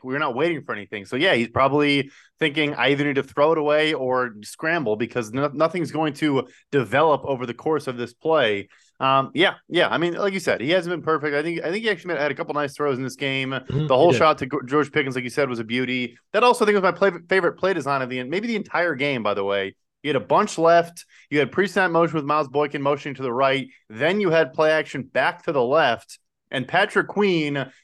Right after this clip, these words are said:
Speaker 1: if you watch the snap, he, he, he sees the play action and stays up a little bit. If he had just dropped back immediately without the play action, I think he's probably in, able to get a hand on the ball.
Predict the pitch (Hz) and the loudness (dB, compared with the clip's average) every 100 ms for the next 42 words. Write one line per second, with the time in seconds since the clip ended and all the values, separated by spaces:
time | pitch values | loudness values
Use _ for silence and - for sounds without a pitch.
0 | - 135 151 170 170 151 - 185 175 143 | -8 0 4 4 4 -2 -2 0 2 2
1 | - 165 160 160 156 131 156 147 180 208 | -2 -8 -6 -6 -4 0 0 2 0 0
2 | 190 175 175 165 185 175 160 147 135 127 | -2 -2 2 4 2 0 -2 -2 -2 -6
3 | - _ 139 135 - - 180 185 156 180 | -10 _ -4 -2 -2 2 4 4 4 4
4 | 156 139 131 123 131 131 _ _ 147 143 | 4 4 4 4 2 0 _ _ -6 -2
5 | 233 214 185 156 - 165 165 160 143 143 | 2 2 2 0 2 2 4 0 0 -2
6 | 165 151 135 143 - 143 160 170 120 117 | 0 2 2 0 0 2 2 -2 -6 -8
7 | - 185 185 196 170 - 151 170 147 135 | -6 -8 -6 -8 -6 0 2 4 0 2
8 | 165 170 - - - 175 196 185 170 120 | 0 -2 -6 -10 2 4 4 4 2 0
9 | 143 180 165 131 107 131 165 143 123 120 | -2 0 2 0 2 4 6 6 4 0